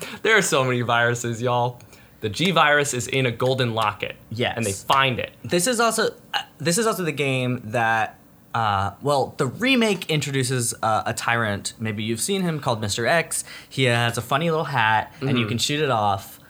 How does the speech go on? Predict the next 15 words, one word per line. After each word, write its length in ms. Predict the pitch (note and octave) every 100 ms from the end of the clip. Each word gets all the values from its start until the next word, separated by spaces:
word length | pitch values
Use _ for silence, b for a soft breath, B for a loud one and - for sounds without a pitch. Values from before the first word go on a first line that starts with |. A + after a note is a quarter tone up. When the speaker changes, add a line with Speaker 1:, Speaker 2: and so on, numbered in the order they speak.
| B B
Speaker 1:
Okay. 180 | B2+ G#2+
Speaker 2:
Uh, 220 | G2+ G#2 -
and 100 | B2
then 100 | B2+
eventually 440 | B2 B2+ B2 C3 A#2
he 180 | A#2
gets, 240 | A2 A2 -
like, 220 | G#2 G2
Speaker 1:
Does 220 | C#3+ C3
me 180 | C3+ D3
shooting 240 | D3 D3
Speaker 2:
morphed. 60 | C3
Speaker 1:
off 160 | A#2+ B2
his 140 | A2
hat 320 | - G2 F#2+